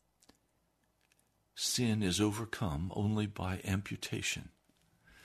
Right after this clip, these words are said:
Sin is overcome only by dying to it, where you finally cut it off and say, "Enough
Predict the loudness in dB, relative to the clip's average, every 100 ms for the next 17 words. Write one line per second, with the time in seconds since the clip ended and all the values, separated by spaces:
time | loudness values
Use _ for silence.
0 | -18 0 2 2 0 0 0 0 0 0
1 | -6 -4 -2 -2 -4 -6 -16 _ -20 -10
2 | 0 2 2 0 0 -2 -4 -4 -2 -4
3 | -4 -12 -10 -6 -2 -2 -2 -2 -2 -4
4 | -2 2 2 2 -2 -2 -2 -2 _ _
5 | _ _ _ _ _ _ -20 -12 -2 -2
6 | -2 -4 -2 0 2 2 0 -2 -4 -2
7 | -2 -2 -2 -4 -2 2 4 4 2 0
8 | 0 2 4 4 0